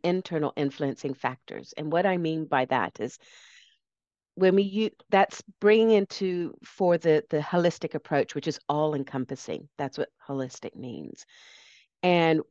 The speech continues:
that's taking a look at the politics going on within an organization as well as outside. You know, when politics happens within a country, much le-,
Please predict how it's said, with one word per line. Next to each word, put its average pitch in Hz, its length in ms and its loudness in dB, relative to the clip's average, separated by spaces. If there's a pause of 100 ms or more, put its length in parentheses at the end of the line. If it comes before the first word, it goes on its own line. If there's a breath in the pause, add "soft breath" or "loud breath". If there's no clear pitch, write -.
(500)
that's 175 360 2
taking 165 300 -6
a 156 40 2
look 147 120 -2
at - 80 -16
the 185 60 -8
politics - 640 -4
going 127 280 -6
on 120 200 -10
within 220 480 4
an 226 140 4
organization 165 680 0
as 202 160 -6
well 202 140 4
as 196 220 0
outside. 165 600 -4 (540 soft breath)
You 160 80 -4
know, 147 120 0
when 170 280 2 (420 soft breath)
politics 240 520 4
happens 208 400 -2
within 185 320 2
a 202 60 2
country, 185 440 -6
much 175 280 0
le-, 165 240 2